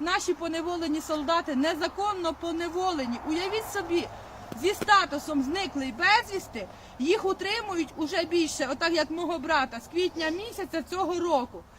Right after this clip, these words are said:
Зі статусом зниклий безвісти їх утримують незаконно на території, скажімо так, е, установи і постійно перевозять. Я дізналася про те, у нас є свідчення, що над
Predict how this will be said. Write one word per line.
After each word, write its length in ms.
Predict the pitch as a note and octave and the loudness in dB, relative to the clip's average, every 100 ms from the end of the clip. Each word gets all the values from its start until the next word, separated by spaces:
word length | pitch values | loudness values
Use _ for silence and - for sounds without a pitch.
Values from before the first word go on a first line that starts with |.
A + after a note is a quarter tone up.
| - - - | -20 -20 -4
Зі 180 | A#3+ F#4+ | 0 0
статусом 600 | - G#4 G4+ G4 F4 D#4+ | 6 6 6 0 -4 -4
зниклий 380 | E4 F#4+ E4 D4+ | -4 -4 -2 0
безвісти 480 | F4+ A4 F4+ - | 2 2 0 0
їх 200 | D#4+ G4 | 2 4
утримують 480 | F4 F4+ G4 E4+ E4 | 2 0 -2 -2 -2
незаконно 640 | D4+ D#4+ D#4 F4 G4+ A4 | -2 0 -2 -2 -4 -2
на 140 | D4+ D4+ | -2 -2
території, 800 | F4+ F4+ - F#4 G#4 G#4 D4+ G#3+ - - - - - | 0 -2 -2 -2 0 0 0 -4 -8 -20 -20 -20 -6
скажімо 340 | F4+ E4+ E4+ | -4 -2 -2
так, 200 | E4+ D4+ - - - - - - - | 2 2 2 -16 -20 -20 -20 -6 6
е, 420 | G#3 D4+ - C#4+ - - - - - | 8 10 8 6 0 -10 -14 -14 -2
установи 800 | E4+ E4 F#4 F#4+ A4 A#4 G#4+ B3+ - - - | 0 0 -2 2 4 4 4 -2 -4 -12 -8
і 80 | |
постійно 460 | D4+ F4+ - G#4+ F#4+ | -4 -2 2 0 0
перевозять. 640 | F4+ F#4 F#4 F4+ C#4 A#3+ F3+ - - - - B3+ | -2 0 0 4 2 2 -6 -10 -16 -16 -6 2
Я 120 | F#4 | 2
дізналася 640 | G4 F#4+ G4 G4+ A4+ G#4+ - | 2 2 4 4 2 -2 -4
про 120 | A4 | -4
те, 260 | F#4 E4+ | 0 2
у 100 | C#4 | 4
нас 260 | C#4 F4 - | 2 0 0
є 100 | F#4 | -2
свідчення, 580 | - F4 F4 - A#3 A3 | 0 0 0 0 -6 -6
що 160 | - | -4
над 160 | B3+ | -2